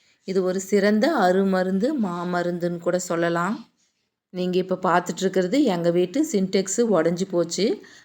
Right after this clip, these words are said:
அதை நல்லா ரவுண்டு ஷேப்ல கட் பண்ணி நான் அதுல இந்த கானாவாழையை நட்டு வச்சிருக்கிறேங்க. கொஞ்சம் நட்டு வச்சாலே போதும், நிறைய வரும். நான் தேவையா இருக்கும்போது பறிச்சுப்பேன்.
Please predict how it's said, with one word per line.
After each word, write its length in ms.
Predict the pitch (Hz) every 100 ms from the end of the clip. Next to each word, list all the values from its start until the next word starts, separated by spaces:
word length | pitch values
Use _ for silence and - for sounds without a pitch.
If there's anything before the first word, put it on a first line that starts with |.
| -
அதை 200 | 175 180
நல்லா 300 | 180 185 202
ரவுண்டு 400 | 196 190 202 202
ஷேப்ல 380 | 202 190 190 269
கட் 260 | 294 170 -
பண்ணி 280 | 180 185 285
நான் 260 | 185 165
அதுல 440 | 160 165 175 240 381
இந்த 220 | 285 180 165
கானாவாழையை 720 | 175 170 170 165 160 160 165
நட்டு 340 | 160 156 170
வச்சிருக்கிறேங்க. 720 | 160 156 165 - 156 160 180 285 - _ _ _ _ _ _
கொஞ்சம் 320 | - 185 185 196
நட்டு 340 | 196 190 202
வச்சாலே 420 | 202 208 196 202
போதும், 300 | 208 208 294
நிறைய 380 | 277 170 170 185
வரும். 340 | 180 175 269
நான் 220 | 392 262 208
தேவையா 420 | 196 196 196 196
இருக்கும்போது 520 | 175 180 180 180 370
பறிச்சுப்பேன். 540 | - 160 - 156 -